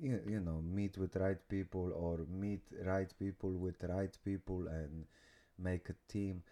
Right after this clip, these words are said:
all this sort of stuff. Uh, and what I'm saying is our mind is under control, and that, that's the thing. For example, me, myself, I have very explosive temper, and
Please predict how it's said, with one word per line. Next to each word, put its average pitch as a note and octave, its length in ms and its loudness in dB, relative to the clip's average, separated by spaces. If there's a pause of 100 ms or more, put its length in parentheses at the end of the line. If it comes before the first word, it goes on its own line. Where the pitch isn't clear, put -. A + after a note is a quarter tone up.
(160)
all A#2 160 4
this A2 160 0
sort G2 280 -2
of F#2 80 -4
stuff. E2+ 320 -2 (180)
Uh, E2+ 320 0
and F#2+ 260 -2 (360)
what F#2 160 -2
I'm F2+ 120 -4
saying C#3+ 420 -4
is E2+ 260 -4 (240)
our G#2+ 280 4
mind F2+ 840 -2 (120)
is E2+ 220 -4
under F#2+ 280 -2
control, F#2+ 680 -4
and D#2 280 -4
that, F2+ 300 -2 (240)
that's F#2 200 0
the F#2+ 100 -4
thing. F2 280 -2 (340)
For F#2+ 100 0
example, F#2 540 0
me, G2 240 0
myself, F2+ 580 -2
I E2+ 140 2
have F2 320 -2 (920)
very F#2+ 600 4 (300)
explosive F2+ 960 -2
temper, D#2+ 540 0 (140)
and D#2 420 -2